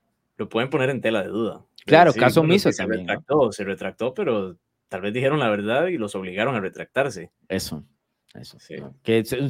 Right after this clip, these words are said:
Speaker 2: ya, ya entras en un tema de política, de poderes y todo lo demás, ¿no? Pero bueno, eso es lo que genera el, el, el documental Tres y Cuatro. Eh, leí una entrevista de uno de los cronistas del documental y mencionaba que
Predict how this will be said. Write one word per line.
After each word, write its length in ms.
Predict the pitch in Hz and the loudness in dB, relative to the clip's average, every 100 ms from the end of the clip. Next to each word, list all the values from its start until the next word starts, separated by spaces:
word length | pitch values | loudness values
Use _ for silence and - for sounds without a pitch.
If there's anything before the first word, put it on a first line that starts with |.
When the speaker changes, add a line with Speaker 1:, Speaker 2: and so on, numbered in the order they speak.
| - | 0
Speaker 2:
ya, 140 | 135 | 4
ya 240 | 127 123 131 | 4 4 4
entras 260 | 131 143 135 | 6 4 4
en 60 | |
un 80 | 139 | 4
tema 240 | 139 139 | 6 6
de 60 | 135 | 6
política, 500 | 139 151 151 143 131 | 8 8 6 4 4
de 60 | 120 | 2
poderes 540 | 117 117 135 143 139 | 2 4 6 6 2
y 60 | 101 | -4
todo 200 | 101 98 | -4 -4
lo 80 | 95 | -2
demás, 280 | 101 101 | -4 -6
¿no? 200 | 76 90 - - - - - - _ _ _ | -6 -8 -10 -20 -20 -20 -20 -20 _ _ _
Pero 160 | 139 | 8
bueno, 160 | 160 175 | 8 8
eso 140 | 175 | 4
es 40 | 190 | 4
lo 100 | 196 | 4
que 120 | 180 | 4
genera 320 | 170 151 170 | 2 4 6
el, 220 | 170 151 - | 6 2 -2
el, 600 | 139 135 131 131 127 - | -4 -2 -2 -2 -2 -4
el 240 | 127 127 | 0 2
documental 800 | 120 131 135 131 117 147 165 165 - _ | 4 4 4 4 4 6 6 2 -4 _
Tres 280 | - 151 170 | 0 0 0
y 40 | |
Cuatro. 600 | - 196 190 - 196 180 | 2 4 4 0 -4 -4
Eh, 460 | - 131 131 135 135 131 | -6 -4 0 0 -2 -4
leí 300 | 135 139 147 | 2 6 6
una 240 | 160 175 180 | 4 2 0
entrevista 1000 | 180 156 147 165 170 - 185 190 190 135 | 2 4 4 2 -4 -2 0 0 -2 -6
de 720 | 131 139 147 156 160 156 - _ | -4 -2 0 0 0 -2 -8 _
uno 320 | 135 139 147 | -6 -4 0
de 80 | 151 | 2
los 460 | 131 117 104 - - | 2 2 -2 -12 -6
cronistas 640 | 120 113 139 156 - 185 | -2 0 0 -2 -2 -2
del 200 | 180 180 | 0 -2
documental 540 | 175 180 175 165 170 165 | -2 0 0 2 2 2
y 60 | |
mencionaba 720 | 135 123 123 127 123 131 135 | 2 0 0 0 0 0 -2
que 400 | - 123 127 139 | -2 2 2 2